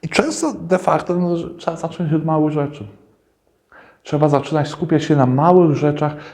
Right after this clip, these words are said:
i na tych małych rzeczach budować, e, coraz większe. Nie ma często innej opcji. Nie da się tak po prostu czegoś zbudować wielkiego, tak jak domu nie zbudujemy bez projektu, bez cegieł, cementu,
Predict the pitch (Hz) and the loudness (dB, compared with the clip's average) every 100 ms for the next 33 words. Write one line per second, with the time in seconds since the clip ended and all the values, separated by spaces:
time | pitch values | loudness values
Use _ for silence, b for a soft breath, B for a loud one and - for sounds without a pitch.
0 | B 135 131 139 143 - 147 165 165 143 | B 0 0 2 -2 0 2 4 6 4
1 | 117 139 143 139 117 113 113 120 117 117 | 4 0 0 -6 -4 -2 -2 2 2 0
2 | - B B B B _ - 107 104 95 | -6 B B B B _ -14 -10 -6 -4
3 | 95 - 104 123 131 175 151 98 - - | -6 -4 -4 -2 -2 -2 0 -2 -6 -14
4 | - - _ _ _ _ 113 139 151 151 | -16 -20 _ _ _ _ -10 -6 -4 -4
5 | 147 135 127 - 117 131 113 208 214 - | -4 -4 -6 -4 -2 -2 -2 -2 -4 -4
6 | 107 107 B B B 156 185 185 131 127 | -6 -6 B B B -4 -2 -4 -4 -6
7 | - 139 120 131 143 - 127 - 139 139 | -6 -4 -2 0 0 0 -4 -4 0 0
8 | - 120 123 135 139 135 - - - - | 0 2 4 4 2 0 -12 -18 -20 -16
9 | 110 120 131 131 98 85 87 123 135 - | -8 0 0 0 -4 -2 -6 -8 -8 -4
10 | 135 127 117 113 110 107 107 107 107 104 | 0 2 2 2 2 2 2 0 2 4
11 | 98 101 101 104 - 113 101 101 101 101 | 4 4 2 0 0 2 4 4 2 -2
12 | 98 98 113 - - 101 95 101 98 98 | -2 -2 -4 -6 -6 -4 -2 0 -2 0
13 | 113 110 104 101 107 | 0 2 2 2 0